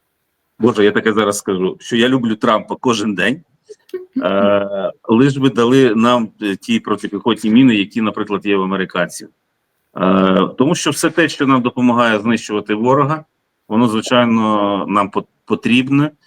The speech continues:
і це те, що рятує життя наших людей. І ми готові, ну, умовно, там, буквально на все. Тому,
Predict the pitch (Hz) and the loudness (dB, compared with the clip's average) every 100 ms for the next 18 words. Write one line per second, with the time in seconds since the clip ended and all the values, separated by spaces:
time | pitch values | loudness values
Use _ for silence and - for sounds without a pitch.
0 | _ 110 - 101 117 - 104 101 117 101 | _ -12 -10 -4 -2 0 -2 0 -2 -2
1 | 98 - 101 98 98 - 92 95 85 92 | -4 -4 -2 0 -2 -4 -8 -8 -2 -2
2 | 78 - _ _ _ _ 80 104 104 107 | -2 -10 _ _ _ _ 0 4 6 6
3 | 104 101 104 104 95 117 147 131 127 143 | 6 4 4 6 6 6 4 2 2 0
4 | 123 101 98 113 92 - _ _ _ 110 | 0 -2 -4 -4 -4 -10 _ _ _ 2
5 | 123 113 95 98 95 98 120 104 95 92 | 4 2 0 -4 -4 -2 -2 -2 -2 -4
6 | 95 - 82 - 123 151 139 | -6 -8 -10 0 4 4 4